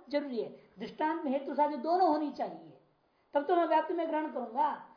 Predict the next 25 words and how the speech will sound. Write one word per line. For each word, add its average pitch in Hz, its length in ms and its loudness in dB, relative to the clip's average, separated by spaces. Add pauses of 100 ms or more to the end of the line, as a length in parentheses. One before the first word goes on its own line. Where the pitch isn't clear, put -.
(120)
और 247 100 4
वहां 285 340 6
गृहीत 285 240 0
व्याप्ति 285 380 4
के 254 120 0
आधार 254 360 4
पर 269 120 6
हम 294 180 -2
पक्ष 262 240 2
में 285 380 -2 (380)
साध्य 269 240 4
को - 340 -8
सिद्ध 285 220 -6
कर 302 180 0
पाएंगे। 262 340 -4 (320)
यदि 277 200 -2
दृष्टांत 285 580 0
मतलब 330 160 -2
सपक्ष 269 480 2
में 294 100 2
ही 339 200 4
हेतु 311 260 0
नहीं 294 280 -2
रह 202 220 2
गया, 185 460 -6